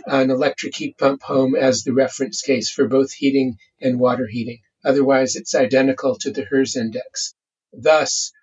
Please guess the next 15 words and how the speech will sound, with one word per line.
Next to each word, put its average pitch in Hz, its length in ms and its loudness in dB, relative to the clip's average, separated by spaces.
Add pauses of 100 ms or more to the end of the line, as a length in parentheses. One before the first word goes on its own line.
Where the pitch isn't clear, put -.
(240)
for 151 500 0
an 143 380 -6 (280)
all-electric 151 880 2
home, 127 580 -2 (580)
the 143 640 -2
hers 196 260 4
index 135 640 0 (240)
and 135 160 0
the 135 80 2
C 156 280 -2
O 151 120 4
two 151 300 -6
E 160 260 0
rating 156 360 2
index 131 560 -2